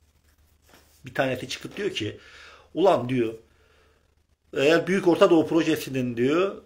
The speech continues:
e, "şeyi varsa bunların korktuğu bir kişi var. E, Allah bunları bertaraf edecekmiş. Bertaraf edecek kişi de Moşiyah," diyor. "Bu geri zekalıların," diyor, "eğer," diyor, "bu şeyleri, e, hayalperest insanların," diyor,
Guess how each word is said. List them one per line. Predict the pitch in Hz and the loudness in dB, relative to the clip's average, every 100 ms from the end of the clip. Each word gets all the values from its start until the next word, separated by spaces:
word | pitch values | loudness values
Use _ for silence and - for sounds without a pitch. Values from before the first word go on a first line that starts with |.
| - | -12
e, | 123 120 123 123 123 123 123 127 98 - - - - - - | -6 -4 -4 -2 -2 -4 -4 -8 -12 -16 -18 -20 -20 -20 -6
"şeyi | 143 147 160 147 | 2 4 4 8
varsa | 180 175 180 214 151 | 6 6 4 2 2
bunların | 170 180 180 | 2 4 4
korktuğu | - 165 - 208 175 | 4 2 2 -2 -2
bir | 170 | -2
kişi | 170 151 165 | 0 2 4
var. | 156 233 - 175 | 4 2 -4 -6
E, | 127 | -4
Allah | 139 151 175 - | 2 4 4 2
bunları | 160 156 180 131 | 0 2 2 6
bertaraf | 147 151 175 170 | 6 6 6 6
edecekmiş. | 135 113 113 165 240 - - _ _ _ - - - | 2 0 -2 -2 -2 -2 -4 _ _ _ -20 -8 6
Bertaraf | 185 190 170 156 | 6 8 6 6
edecek | 156 156 135 - | 4 2 0 2
kişi | 170 151 | 0 4
de | 226 | 2
Moşiyah," | 226 190 - 185 135 104 | 6 4 6 6 4 2
diyor. | 90 - - _ _ _ _ _ _ _ _ _ - - - | -10 -14 -18 _ _ _ _ _ _ _ _ _ -20 -20 -6
"Bu | 214 | 0
geri | 165 220 240 | 6 8 8
zekalıların," | 208 - 175 160 147 135 160 | 8 8 8 8 6 4 4
diyor, | 185 | 6
"eğer," | 208 175 151 139 | 8 8 6 6
diyor, | 196 185 | 6 6
"bu | 214 185 | 2 0
şeyleri, | - 175 156 135 220 - - - - - | 2 4 8 8 6 2 -12 -20 -20 -8
e, | 123 127 131 131 135 | -2 0 2 2 2
hayalperest | 127 160 208 202 170 - 180 196 190 - | 4 6 8 6 2 2 6 6 4 -2
insanların," | 165 139 160 143 127 123 123 | -6 0 2 4 2 2 2
diyor, | 170 | 2